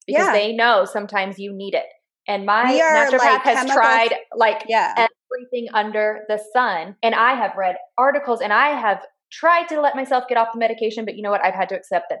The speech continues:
Speaker 1: this is who I am, and this is what I need. If my, like, my therapist told me, like, if my arm was broken, I wouldn't be walking around with my arm hanging off.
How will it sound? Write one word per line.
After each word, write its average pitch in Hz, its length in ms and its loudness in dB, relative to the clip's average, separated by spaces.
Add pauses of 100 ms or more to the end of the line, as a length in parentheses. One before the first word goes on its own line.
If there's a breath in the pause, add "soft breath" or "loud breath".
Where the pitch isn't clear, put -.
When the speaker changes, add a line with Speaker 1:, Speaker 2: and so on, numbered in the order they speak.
Speaker 1:
this 208 200 -6
is 294 220 -12
who 330 160 -4
I 370 320 -2
am, 294 140 -4
and 220 100 -4
this - 140 -4
is 240 120 -2
what 247 140 2
I 254 100 2
need. 262 360 -6 (200 loud breath)
If 226 140 -6
my, 254 180 4 (160)
like, 233 220 0 (380)
my 226 100 4
therapist 226 480 0
told 214 140 0
me, 190 100 -6
like, 190 140 -2
if 208 100 -6
my 262 220 2
arm 233 200 2
was 202 140 -4
broken, 180 340 0
I 190 100 4
wouldn't 214 200 -2
be 208 80 -2
walking 208 320 0
around 208 240 -4
with 185 140 -10
my 185 80 -4
arm 202 280 0
hanging 165 260 -10
off. 117 180 -6